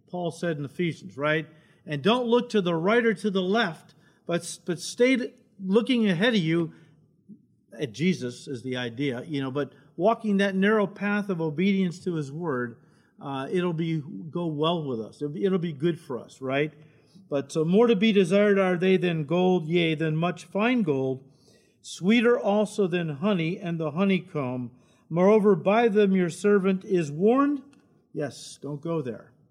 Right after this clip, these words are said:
Don't step off the path in that direction. And in keeping them, there is great re-, reward. Look, what Jesus is doing, guys, he is calling to the Laodiceans to abandon the riches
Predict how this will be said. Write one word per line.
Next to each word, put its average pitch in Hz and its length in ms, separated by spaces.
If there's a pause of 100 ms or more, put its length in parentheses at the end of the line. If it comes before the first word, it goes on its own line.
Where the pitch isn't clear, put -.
Don't 180 540
step 180 280
off 170 200
the 156 80
path 160 340
in 131 80
that 139 180
direction. 135 440 (1040)
And 139 180
in 135 120
keeping 190 500
them, 135 320
there 127 240
is 120 120
great 131 300
re-, 127 240 (120)
reward. 113 480 (1500)
Look, 202 340 (180)
what 185 200
Jesus 254 460
is 160 160
doing, 156 340
guys, 120 420
he 165 140
is 156 120
calling 220 800
to 208 120
the 175 120
Laodiceans 156 1000 (1160)
to 143 140
abandon 185 580
the 156 140
riches 208 600